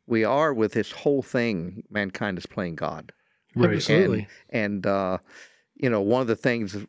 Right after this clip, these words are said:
Speaker 1: we were talking about, uh, was that I, I told you I, I've constantly asked the question about,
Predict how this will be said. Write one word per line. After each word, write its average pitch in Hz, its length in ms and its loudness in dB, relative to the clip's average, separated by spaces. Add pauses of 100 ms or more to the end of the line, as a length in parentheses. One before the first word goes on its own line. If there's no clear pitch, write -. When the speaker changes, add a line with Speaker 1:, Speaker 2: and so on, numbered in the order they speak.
Speaker 1:
we 110 100 -2
were 95 140 -4
talking 123 400 -2
about, 92 360 -2 (480)
uh, 92 380 -2
was 104 200 -4
that - 380 -2 (420)
I, 110 200 -2
I 107 140 0
told 113 280 -2
you 113 120 2
I, 104 120 -2 (100)
I've 104 120 -4
constantly 113 560 -2
asked 113 260 -2
the - 60 -8
question 139 540 -2
about, 95 500 -2